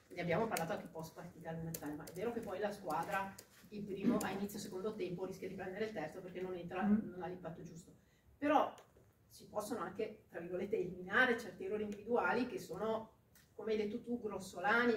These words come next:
Speaker 1: e che magari sorprendono, fatti da giocatori che hanno una certa esperienza. Lì è, è una questione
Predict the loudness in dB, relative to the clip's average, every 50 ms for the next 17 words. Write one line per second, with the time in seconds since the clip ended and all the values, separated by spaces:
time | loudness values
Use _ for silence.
0 | 4 2 0 0 2 4 6 6 6 6 4 -2 -6 -8 -10 -10 -8 -4 -2 0
1 | 2 2 2 2 2 2 0 -2 0 0 -2 -2 -2 -4 -6 -6 -4 -2 -2 0
2 | 2 2 2 2 0 -6 -14 -10 -4 -2 0 0 2 0 0 -2 -4 -6 -8 -6
3 | -6 -6 -6 -6 -6 -6 -6 -4 -2 -2 -4 -4 -4 -4 0 2 2 2 2 2
4 | 0 -4 -10 -16 -20 _ _ -2 0 2 4 4 4 4 2 0 -2 -4 -2 0
5 | 2 4 4 4 2 2 0 -2 -4 -4 -4